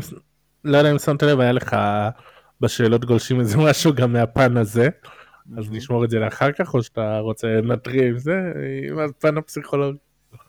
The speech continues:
Speaker 2: אה, מה, הייתה שאלה, אה, במי הייתי רוצה לטפל בליגה, נכון?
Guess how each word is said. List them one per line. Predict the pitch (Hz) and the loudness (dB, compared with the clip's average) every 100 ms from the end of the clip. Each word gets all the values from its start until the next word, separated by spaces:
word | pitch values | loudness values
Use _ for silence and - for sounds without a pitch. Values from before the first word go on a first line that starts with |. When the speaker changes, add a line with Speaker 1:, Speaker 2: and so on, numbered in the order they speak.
| _ _ _ _ _ _ 120 | _ _ _ _ _ _ -10
Speaker 2:
אה, | 117 113 113 113 113 113 113 113 _ - | -8 -8 -8 -8 -8 -10 -12 -16 _ -16
מה, | 120 | -12
הייתה | 113 107 110 117 | -8 -8 -8 -10
שאלה, | - 131 120 120 123 127 127 | -8 -6 -4 -2 0 0 -2
אה, | 120 113 104 | -4 -8 -10
במי | 107 113 | -8 -8
הייתי | 117 120 | -8 -10
רוצה | 110 117 | -8 -8
לטפל | 113 117 - 127 120 117 | -8 -10 -10 -4 -4 -4
בליגה, | 113 117 127 98 | -6 -6 -6 -8
נכון? | 90 90 113 127 | -12 -16 -18 -16